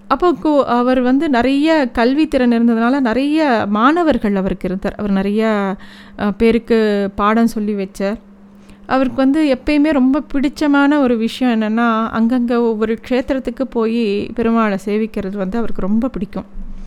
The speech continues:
அப்படி அவர் ஒரு சமயம் என்ன யோசிக்கிறாருன்னா, அவருக்கு வந்து பூரியில இருக்கக்கூடிய ஸ்ரீ ஜெகநாத பெருமாளை சேவிக்கணும்னு அவருக்கு ஆசை வருது.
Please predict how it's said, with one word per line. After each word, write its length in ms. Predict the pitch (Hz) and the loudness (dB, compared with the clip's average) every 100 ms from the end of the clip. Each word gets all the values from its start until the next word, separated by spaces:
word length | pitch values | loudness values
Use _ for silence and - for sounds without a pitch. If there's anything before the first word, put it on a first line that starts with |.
| - - - - | -12 -12 -12 -8
அப்படி 320 | 285 311 349 320 | -4 2 4 4
அவர் 200 | 269 254 | 4 2
ஒரு 180 | 269 | 0
சமயம் 320 | 269 262 311 359 | 2 2 2 2
என்ன 220 | 247 277 | 2 4
யோசிக்கிறாருன்னா, 640 | 254 269 262 254 233 226 | 2 0 -2 -2 -2 0
அவருக்கு 360 | 254 247 220 220 | 2 2 0 2
வந்து 200 | 226 247 - | 2 2 0
பூரியில 420 | 285 294 277 226 | 2 2 2 0
இருக்கக்கூடிய 520 | 220 220 233 220 214 | 0 -4 -2 0 2
ஸ்ரீ 200 | 208 214 | 0 -2
ஜெகநாத 580 | 196 202 240 262 254 220 202 | -2 2 4 6 6 4 2
பெருமாளை 420 | 208 220 214 196 - | 4 4 4 0 0
சேவிக்கணும்னு 480 | 214 226 214 208 233 | 0 0 0 2 2
அவருக்கு 320 | 220 202 185 | 2 2 2
ஆசை 300 | 196 214 220 | 2 2 0
வருது. 300 | 196 190 | 2 0